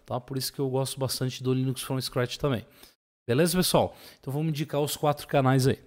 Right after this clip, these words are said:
Bom, antes de tudo, antes da indi-, a indicação, lembrando que você não pode falar a sua distribuição de uso que você mais utiliza. Como eu é o Slackware,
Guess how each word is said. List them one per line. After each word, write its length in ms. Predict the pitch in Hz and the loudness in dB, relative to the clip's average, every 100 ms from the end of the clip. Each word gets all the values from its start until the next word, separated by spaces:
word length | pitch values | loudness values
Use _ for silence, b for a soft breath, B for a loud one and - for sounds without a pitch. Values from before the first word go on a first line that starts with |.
| _ | _
Bom, 260 | 170 131 - | 2 2 2
antes 140 | 160 180 | 2 2
de 80 | |
tudo, 420 | 190 214 269 277 226 | 2 4 4 2 0
antes 220 | 156 139 | -2 0
da 60 | 160 | 2
indi-, 220 | 160 156 | 2 2
a 60 | 139 | 0
indicação, 640 | 151 151 175 156 - 175 | 2 0 0 0 0 0
lembrando 380 | 190 160 156 175 | 2 0 0 -2
que 60 | 175 | -6
você 220 | 156 175 | -6 -4
não 140 | 170 | -6
pode 300 | 131 143 160 | -2 0 0
falar 400 | 135 165 135 143 B B B | 0 2 4 4 B B B
a 60 | 131 | -8
sua 180 | - 143 | -4 -2
distribuição 600 | 127 147 147 147 - 143 | -2 -4 -2 0 0 0
de 140 | 135 | 2
uso 300 | 143 175 165 | 2 2 0
que 60 | - | -4
você 220 | 160 - | -6 -4
mais 240 | 156 156 | -2 -4
utiliza. 540 | 151 - 175 156 104 95 B B | -4 -8 -2 0 0 -6 B B
Como 240 | 127 135 | -2 4
eu 240 | 139 151 143 | 4 4 2
é 160 | 123 117 | 0 0
o 80 | |
Slackware, 560 | 139 131 180 196 220 220 | 0 2 2 2 0 -2